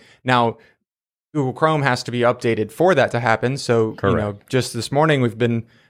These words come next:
Speaker 1: you know, running reports, and I've been running around and updating everybody's Google Chromes or going to their desk and telling them to upgrade.
Speaker 2: And if you don't know how to update Google Chrome. You just hit the three little dots on the top, hit about, boom, it updates
Speaker 1: It
Speaker 2: by
Speaker 1: starts
Speaker 2: itself.
Speaker 1: updating. Exactly. Um, and so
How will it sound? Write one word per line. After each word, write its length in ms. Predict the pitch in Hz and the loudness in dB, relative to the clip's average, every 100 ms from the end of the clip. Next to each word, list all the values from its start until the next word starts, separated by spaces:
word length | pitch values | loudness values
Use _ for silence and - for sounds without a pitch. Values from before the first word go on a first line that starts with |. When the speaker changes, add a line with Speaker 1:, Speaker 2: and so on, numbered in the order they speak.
| - | -4
Speaker 1:
you 100 | 123 | -2
know, 80 | |
running 480 | 113 127 127 123 120 | 2 2 2 0 -2
reports, 460 | 123 120 135 135 - | -4 0 0 2 0
and 160 | 117 | 0
I've 120 | 113 107 | 0 0
been 120 | 120 | 0
running 240 | 120 120 | 2 2
around 340 | 117 117 120 120 | 2 2 2 0
and 240 | 117 113 | -2 0
updating 400 | 123 123 120 120 | -2 2 0 2
everybody's 380 | 117 117 123 113 | 0 2 0 0
Google 240 | 127 120 | 0 0
Chromes 340 | - 131 139 117 | 2 2 2 0
or 120 | 110 110 - | -2 -4 -2
going 240 | 123 117 | 0 0
to 80 | 120 | 0
their 100 | 113 | 2
desk 260 | 117 120 | 2 0
and 80 | 113 | -2
telling 240 | 104 139 147 | -2 -2 0
them 140 | 120 | -2
to 80 | 107 | -2
upgrade. 400 | 107 - 107 104 _ _ _ | -4 -4 -6 -6 _ _ _
Speaker 2:
And 160 | 113 | 0
if 100 | 113 | 0
you 60 | 139 | 0
don't 180 | 185 175 | 0 2
know 120 | 147 | 2
how 180 | 117 107 | 2 2
to 100 | 98 | 2
update 480 | 90 - - 156 - _ _ 123 | 0 -4 -6 -8 -8 _ _ -4
Google 260 | 110 92 | -2 0
Chrome. 300 | 85 90 82 | -2 -2 -2
You 60 | 127 | -4
just 180 | 175 165 | -4 -4
hit 120 | 160 | -4
the 60 | 131 | -4
three 180 | - 131 | -2 0
little 180 | 123 | 2
dots 300 | 113 110 110 | 2 2 2
on 40 | 110 | -4
the 60 | |
top, 300 | 101 101 113 | -2 0 0
hit 160 | - 120 | 0 0
about, 520 | 95 98 110 - - | 2 2 2 0 -6
boom, 240 | 131 117 - - | -2 -2 -4 -4
it 80 | |
updates 180 | 107 113 117 - | -2 0 -2 0
Speaker 1:
It 40 | |
Speaker 2:
by 140 | 120 123 | 0 0
Speaker 1:
starts 80 | |
Speaker 2:
itself. 160 | 131 113 | 0 0
Speaker 1:
updating. 220 | 160 110 - | -2 -6 -12
Exactly. 400 | 120 123 147 110 - - - _ _ | -4 0 0 0 -10 -18 -20 _ _
Um, 420 | - 143 139 131 123 _ _ | 0 2 2 -2 -8 _ _
and 160 | 147 147 | -4 -2
so 420 | - 160 147 - | 2 4 4 -2